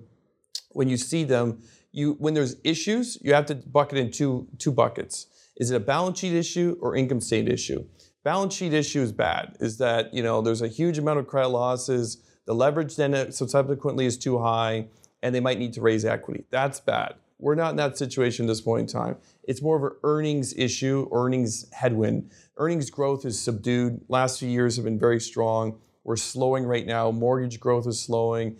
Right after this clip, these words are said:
P C Ls are slowly moving up, but it's more of an earnings growth issue. But again, take a step back. These banks get about a, f-, you know, give or take five percent dividend yield.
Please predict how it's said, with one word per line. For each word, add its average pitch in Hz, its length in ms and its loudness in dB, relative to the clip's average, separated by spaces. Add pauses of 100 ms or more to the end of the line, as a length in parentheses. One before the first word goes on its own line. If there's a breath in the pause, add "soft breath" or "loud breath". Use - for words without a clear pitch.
(280 loud breath)
P 147 200 -4
C 135 180 -4
Ls 127 240 2
are 123 80 -4
slowly 131 800 -2
moving 120 400 0
up, 113 320 0 (320 soft breath)
but 123 120 0
it's 123 160 -2
more 139 220 2
of 127 60 -2
an 127 160 -4
earnings 131 400 0
growth 117 340 0
issue. 117 500 -2
But - 360 4 (100)
again, 139 200 0
take 151 180 0
a 143 60 0
step 143 280 -2
back. 156 260 0
These 123 140 -2
banks 160 480 0 (240)
get 123 160 0
about 120 220 2
a, 117 40 0
f-, - 240 -14
you 196 120 -2
know, 135 180 2
give 160 160 -2
or 151 60 0
take 147 220 -2
five 135 200 2
percent 135 300 -4
dividend 127 320 0
yield. 127 360 2